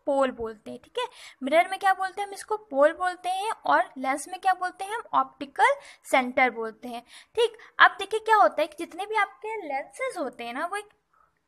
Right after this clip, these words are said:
जैसे ये आपका ये एक लेंस हो गया, वो मिरर हो गया, तो मिरर क्या होता है, एक ऐसे सर्कुलर हो-, सर्कुलर होता है, उसको बीच से क्या कहते हैं, कट करा जाता है ना, कट कर लिया जाता है। तो वही आपको यहाँ पे दिखा रहे हैं कि इस-, एक स्फीयर टाइप का बन रहा है ना, गोल बन रहा है। ठीक है,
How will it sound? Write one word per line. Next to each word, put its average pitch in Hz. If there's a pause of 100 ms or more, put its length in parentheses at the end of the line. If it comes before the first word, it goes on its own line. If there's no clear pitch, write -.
(160)
जैसे 320
ये 392
आपका 381
ये 349
एक 370
लेंस 262
हो 262
गया, -
वो 269
मिरर 302
हो 302
गया, 277
तो 339
मिरर 320
क्या 392
होता 311
है, 403 (360)
एक 330
ऐसे 392 (120)
सर्कुलर 302
हो-, 302
सर्कुलर 302
होता 302
है, 320
उसको 349
बीच 302
से 339
क्या 359
कहते 359
हैं, 302
कट -
करा 233
जाता 233
है 392
ना, 453
कट 311
कर 254
लिया 233
जाता 220
है। 240 (380)
तो 320
वही 339
आपको 359
यहाँ 320
पे 320
दिखा 302
रहे 330
हैं 381
कि 403
इस-, -
एक 330
स्फीयर 277
टाइप 247
का 233
बन 233
रहा 247
है 311
ना, 415
गोल 277
बन 240
रहा 233
है। 240
ठीक 320
है, 359